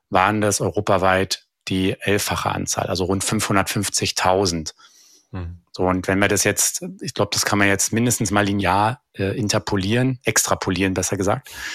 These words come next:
Speaker 1: Das heißt, wir werden wahrscheinlich in dem ersten Halbjahr über eine Million E-Fahrzeuge in Europa zu-, neu zugelassen haben. Und das im Vergleich zu fünfzigtausend, also eine Verzwanzigfachung.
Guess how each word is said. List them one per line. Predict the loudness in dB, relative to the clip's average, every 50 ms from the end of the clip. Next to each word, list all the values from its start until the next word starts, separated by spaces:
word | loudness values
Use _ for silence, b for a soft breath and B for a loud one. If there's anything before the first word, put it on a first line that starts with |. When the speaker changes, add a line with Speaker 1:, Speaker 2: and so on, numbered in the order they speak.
| B B B B B B
Speaker 1:
Das | -8 -4 0
heißt, | 2 2 0 2 0
wir | 0 2
werden | 4 4 4 2 2 2
wahrscheinlich | 2 2 2 2 2 2 2 0 0 -2 -4 -4
in | -2 0 0
dem | 0 0 0
ersten | 0 -2 -2 0 -2 -2 0
Halbjahr | 2 0 0 0 2 2 2 2 2 2
über | 0 0 2 2 2
eine | 2 2 2
Million | 2 2 2 2 2 2 2 2 2 0 -2 b b b b b b _
E-Fahrzeuge | -2 0 0 2 2 2 2 2 2 0 2 2 2 2 2 2 2 4 2 2 0
in | 0 0 0 0 0 0
Europa | 0 0 0 0 0 0 2 2 2 2 0 -2 -6 _ -10 -8
zu-, | -4 -2 0
neu | 0 0 0
zugelassen | 0 -2 0 0 2 2 2 0 0 -2 0 2
haben. | 2 2 2 2 0 -2 -4 B B B B B B B B B B B B B _
Und | -2 0 0 2 2
das | 2 2 2
im | 0 0
Vergleich | 0 0 2 2 2 0
zu | 0 -2
fünfzigtausend, | -2 -2 -4 -4 -2 -2 -4 -2 0 0 2 2 2 2 0 0 -2
also | -2 0 0
eine | 0 0
Verzwanzigfachung. | 0 0 -2 0 0 0 0 0 0 0 -2 0 0 -2 -2 -2 -4 -6 -6 -8